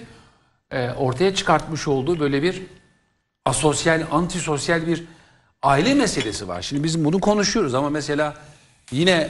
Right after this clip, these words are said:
e, diyelim ki, e, bugün Trakya, dün Trakya bölgesinde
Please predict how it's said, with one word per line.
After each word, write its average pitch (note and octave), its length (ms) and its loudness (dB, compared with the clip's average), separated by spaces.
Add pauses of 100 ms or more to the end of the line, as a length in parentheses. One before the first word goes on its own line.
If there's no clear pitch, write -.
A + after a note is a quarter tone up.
e, B2+ 140 0
diyelim C3+ 180 2
ki, C3+ 340 -2
e, B2+ 200 -2
bugün C3 240 0
Trakya, C3 600 0
dün C#3 160 0
Trakya C#3 420 -2
bölgesinde A2 680 0